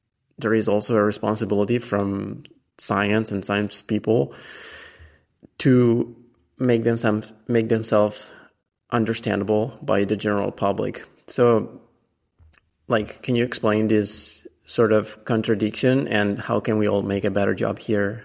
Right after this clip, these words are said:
as science people to make science popular?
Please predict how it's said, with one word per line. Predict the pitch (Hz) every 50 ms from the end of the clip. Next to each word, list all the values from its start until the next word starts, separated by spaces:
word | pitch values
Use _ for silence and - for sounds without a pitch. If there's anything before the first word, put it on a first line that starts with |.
| -
as | - 113 107 104 101 - - - - -
science | - - 104 104 104 104 -
people | - 110 107 - - 113 117 120 -
to | - 120
make | 113 107 101 -
science | - 107 104 104 104 -
popular? | - 107 107 - 120 113 113 123 120